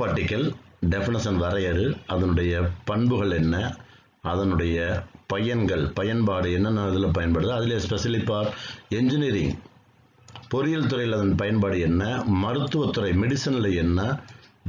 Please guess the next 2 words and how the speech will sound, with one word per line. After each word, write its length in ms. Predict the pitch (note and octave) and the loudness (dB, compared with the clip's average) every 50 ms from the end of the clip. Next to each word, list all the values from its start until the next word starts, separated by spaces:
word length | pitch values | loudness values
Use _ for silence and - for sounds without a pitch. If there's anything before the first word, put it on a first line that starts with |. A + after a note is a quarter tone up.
| F2 G#2+ | 0 0
biomaterials, 960 | A#2+ C3+ D3+ F3 E3+ C#3+ A2+ G2+ - G2+ G2 E2+ D#2+ D#2 D2+ C#2+ C#2 - - - - - - - - - - - _ _ - - - - - G2+ | 0 0 0 0 0 0 0 0 0 0 0 0 0 0 0 0 -2 -2 -6 -8 -10 -12 -16 -20 -20 -20 -20 -20 _ _ -20 -20 -10 -4 -2 0
பயோமெட்டீரியல்ஸ்னா 760 | B2 D3+ E3 D3+ C#3 B2 B2 A2 G2 - A2 A2 A2+ B2 D#3 | 0 0 0 0 0 0 0 0 0 0 0 0 0 0 0